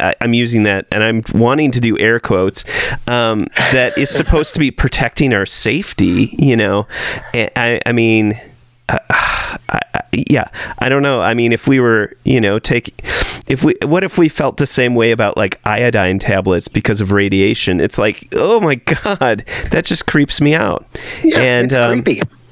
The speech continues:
Speaker 1: so, uh, it's just a, it's a new world, and I feel like we're gonna end up having a new lens to look at everything with, and that's gonna be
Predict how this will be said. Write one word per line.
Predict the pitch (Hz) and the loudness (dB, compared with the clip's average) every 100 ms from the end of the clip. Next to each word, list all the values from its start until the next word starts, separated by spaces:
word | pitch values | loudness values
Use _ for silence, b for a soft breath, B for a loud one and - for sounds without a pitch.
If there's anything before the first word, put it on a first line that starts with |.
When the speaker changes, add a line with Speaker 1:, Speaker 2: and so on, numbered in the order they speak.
| - | -8
Speaker 1:
so, | - - 131 120 113 - - | -4 0 2 2 2 -2 -2
uh, | 95 107 110 - - - - - - | 0 0 0 -2 -4 -4 -6 -4 -4
it's | - - 143 - | -2 -2 0 0
just | 170 - | -2 0
a, | 131 - | 0 0
it's | 123 | -2
a | 143 | 2
new | 120 123 | 4 4
world, | 127 120 120 131 | 4 2 2 2
and | 113 98 - | 0 0 0
I | 104 101 | -2 0
feel | - 110 | 0 2
like | 98 - | 2 0
we're | 101 | 0
gonna | 101 98 - | 2 0 0
end | 101 101 | 0 0
up | 95 - - B B B B B B B _ - | 0 -2 -14 B B B B B B B _ -2
having | 135 135 127 | 0 2 2
a | |
new | 110 117 117 | 4 2 2
lens | 95 104 110 - | 0 0 -2 -2
to | 98 | 0
look | 98 113 | 0 0
at | 101 | 0
everything | 76 95 - 80 90 90 98 | 0 0 -2 0 2 0 2
with, | 92 87 - - - - | 2 0 -4 -12 -10 -2
and | 95 95 90 90 - 123 | 0 2 0 -4 -6 -2
that's | 101 101 - - - | 0 0 -2 -4 -2
gonna | 120 104 | 0 0
be | 98 101 98 98 104 | 2 2 2 2 -2